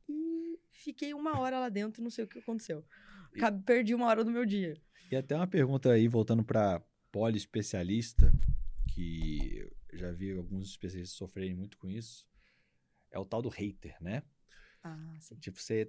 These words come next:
Speaker 2: tem que tá, você tá ali imersa e a gente sabe que cognitivamente tem um viés. Um, você falou mal de mim, todo mundo, ah, me elogiou, mas se você falou mal, eu vou ficar com aqui. Como é que eu vou agradar a Poli, né? Como é que você lida com isso?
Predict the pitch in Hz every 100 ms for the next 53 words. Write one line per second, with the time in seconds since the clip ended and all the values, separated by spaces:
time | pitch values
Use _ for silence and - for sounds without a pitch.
0 | _ 147 160 - 151 - 151 151 151 160
1 | 139 139 165 - - 175 175 _ _ _
2 | _ 135 127 135 - - 123 131 135 -
3 | - 160 160 151 151 139 123 110 143 -
4 | - 131 123 123 104 123 185 - - _
5 | _ _ _ - 147 165 180 170 156 _
6 | _ - - 151 160 156 147 151 156 143
7 | 131 165 - - 220 240 220 175 165 -
8 | 165 165 151 151 147 98 90 101 - 135
9 | 131 123 269 - 240 143 151 170 151 131
10 | - 131 - _ _ _ - 160 - 123
11 | 120 113 98 101 92 _ 80 78 85 92
12 | - - - - 160 151 165 - - 170
13 | 151 120 113 143 160 135 - 117 107 120
14 | 135 127 127